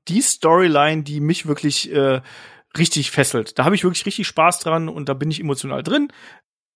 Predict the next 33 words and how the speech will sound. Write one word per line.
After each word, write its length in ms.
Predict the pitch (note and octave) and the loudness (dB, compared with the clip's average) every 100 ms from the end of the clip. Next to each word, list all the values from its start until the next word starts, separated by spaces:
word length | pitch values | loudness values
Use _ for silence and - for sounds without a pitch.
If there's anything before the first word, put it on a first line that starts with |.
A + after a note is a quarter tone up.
| - | -2
Und 420 | F3+ F3 - - | 0 0 -4 0
das 320 | D#3+ D3+ - | 2 2 -2
schaffen 380 | - F3+ - E3+ | 0 0 0 0
derzeit 340 | D#3 D3+ D#3 | 0 2 -2
nicht 180 | D#3+ - | -2 -8
viele 420 | - D#3 D3 C3 - _ _ _ | -6 2 4 2 -2 _ _ _
Geschichten 520 | - - D#3+ - C#3 B2+ | -4 2 2 2 -4 2
bei 360 | C3+ B2 C3 | 4 4 0
W 180 | F#3 C3 | -4 -4
W 60 | C3 | -4
E, 220 | - C3+ | -2 -2
deswegen 320 | B2+ - C3+ | -4 -4 -2
da 80 | C3+ | -2
macht 180 | C3 - | -2 -4
man 160 | C3 | -4
sehr 160 | B2 B2+ | 0 -2
viel 280 | - B2 A#2 - - _ C#3 | -2 -8 -10 -14 -20 _ -4
richtig 460 | C3 B2 A2 - | -4 -4 -6 -6
und, 240 | - A#2+ - | -8 -8 -8
äh, 220 | B2 B2 - - | -8 -8 -12 -4
auch 140 | - C#3+ | 0 2
mit 160 | D#3 | 2
der 80 | D3+ | 2
möglichen, 500 | D3 D#3+ C#3+ C#3+ C3+ | 2 2 -2 -2 -6
äh, 320 | - C3+ C3 B2+ - - - | -4 -2 -2 -4 -10 -20 -2
Weiterführung 540 | D3 D3 C#3+ D3+ C#3 | 0 0 -2 -2 -2
jetzt 120 | C3+ | -4
mit 140 | C#3+ C#3 | -4 -2
Daniel 220 | C3 C3 | 0 0
Bryan 360 | D#3 F#3+ F#3 | 4 6 4
und 140 | F3 D#3 | 0 -2
so, 220 | D#3+ D3+ - - - | 0 0 -2 -18 -2
absolut, 460 | E3 - F3 D#3 | 0 0 0 0